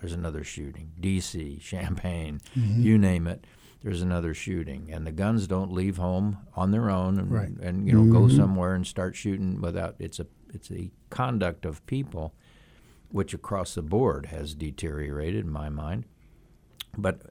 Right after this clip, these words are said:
Speaker 1: um, there are some, surely some things that can be done that, that are kind of compromises that, that, uh, restrict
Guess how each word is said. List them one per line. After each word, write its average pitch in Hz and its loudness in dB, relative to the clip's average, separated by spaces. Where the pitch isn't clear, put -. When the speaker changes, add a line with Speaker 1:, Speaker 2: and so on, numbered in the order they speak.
Speaker 1:
um, 92 -4
there 95 -2
are 82 -4
some, 147 2
surely 123 -2
some 127 -2
things 82 -8
that - -12
can 85 -8
be 80 -6
done 76 -10
that, - -16
that 90 -10
are 80 -8
kind 82 -12
of 80 -12
compromises 82 -4
that, - -14
that, 85 -12
uh, 78 -8
restrict - -4